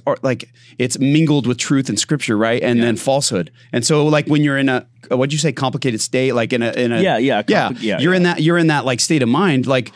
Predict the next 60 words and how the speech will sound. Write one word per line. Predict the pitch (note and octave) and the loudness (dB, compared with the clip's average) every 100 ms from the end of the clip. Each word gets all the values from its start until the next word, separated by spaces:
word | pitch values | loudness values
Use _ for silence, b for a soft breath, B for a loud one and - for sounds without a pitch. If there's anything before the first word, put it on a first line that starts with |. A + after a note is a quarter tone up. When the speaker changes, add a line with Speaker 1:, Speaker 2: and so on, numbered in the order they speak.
| B - | B 0
Speaker 1:
dude, | B3 | 2
you're, | C#3+ - | 2 -2
when | D3+ E3 | 0 2
you're | B3+ | 2
desperate, | G#3 - A#2+ D3+ - C4 D#3 | 0 -2 -2 -2 -2 -2 0
like, | C#3 B2 | -2 0
you're | F#3+ | 0
gonna | D4 D3+ | 2 2
look | C#3+ - | 0 -2
for | A#2+ | 0
anything, | G3 - C#2+ - _ _ - | 2 2 -2 -8 _ _ -6
especially | - - G#3 B3+ C4+ G#3+ | -4 -2 0 0 2 2
when | F3 D#3+ | 2 4
you | D3+ | 2
have | D3 B2 | 2 -2
trauma | - D3+ C#3+ B2+ | -2 0 0 -2
from | A#2 | -2
your | G2 | -4
childhood | - F#3 F3+ E3 D#3+ D#3 D3+ B B | -2 0 0 2 2 0 -2 B B
and | A2+ | -2
things | D3+ C3 | 0 0
that | - | -2
come | C#3+ C3+ | 0 0
up | B2 | -2
from | A2+ | -4
the | G#2+ | -2
surface | E3+ D#3 D3+ - | -2 0 -2 -2
if | G#2 | -4
you | G#2 | -2
relapse | D3+ D#3 D3+ D3 - | 0 2 2 0 -2
or | B2 A#2+ A2+ A2+ B B | -2 0 -2 -6 B B
if | B2 | -4
you're | |
just | C3 C3+ | -2 -2
in | B2+ | -2
a | G2+ | 0
bad | A#2+ A#2+ - | -2 -2 -4
spot. | - G#2+ C3+ F#3 B B B | -4 -2 0 -2 B B B
Like, | B2+ - | -2 0
you're | A3 | -2
just | F3+ | 0
looking | F3+ E3 | 0 -2
for | C#3 C3 | -2 -2
answers, | C3 D3+ F#3+ F#3+ | -2 0 -2 -2
and | E3+ D3 | 0 2
you're | C#3 | 2
like, | C3 - | -2 -2
"Well, | D3+ D#3 | 0 0
if | D3 | 0
the | C3+ | -2
church," | A#2+ - - | -4 -2 0
this | D3 D#3+ | 0 0
is | E3 | 0
what | D#3+ | 2
I | C#3 | 0
was | A2+ | 0
thinking | B2+ G#2+ | 0 0
at | G2 - | -2 -4
the | |
time, | G2 D#2 | -4 -4